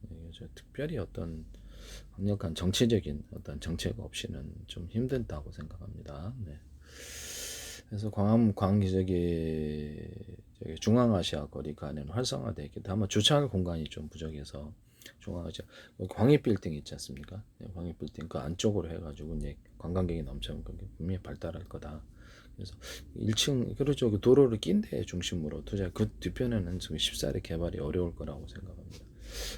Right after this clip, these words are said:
오래된 데도 있고 주-, 주택가 있는데, 그래서 이렇게 일 층 항상 투자할 때는 도로를 끼고 있는 곳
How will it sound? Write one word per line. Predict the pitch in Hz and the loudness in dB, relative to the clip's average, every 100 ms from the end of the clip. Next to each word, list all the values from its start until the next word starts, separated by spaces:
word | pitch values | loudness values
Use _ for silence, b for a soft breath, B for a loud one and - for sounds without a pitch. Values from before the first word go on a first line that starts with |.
| B - | B -4
오래된 | 104 104 101 90 87 | 0 0 -2 -4 -4
데도 | 85 82 85 | -4 -6 -6
있고 | - - 76 78 | -8 -8 -8 -8
주-, | - - - | -12 -16 -16
주택가 | - - - - - | -14 -12 -12 -12 -4
있는데, | 90 92 85 85 92 - - - B B B B B B B B - | 0 2 2 2 0 -2 -14 -18 B B B B B B B B -10
그래서 | 104 - | -10 -8
이렇게 | 101 - | -6 0
일 | 92 95 | 2 4
층 | 95 110 92 | 4 0 -2
항상 | - 175 202 160 107 92 90 - | -2 -2 0 0 0 -2 -8 -10
투자할 | - 135 143 - | -6 -2 -2 -2
때는 | 78 78 92 - 76 | -4 -4 -6 -8 -12
도로를 | - 104 120 101 | 2 6 8 6
끼고 | - 107 - 104 | 0 -6 -4 -4
있는 | 76 | -4
곳 | 76 | -10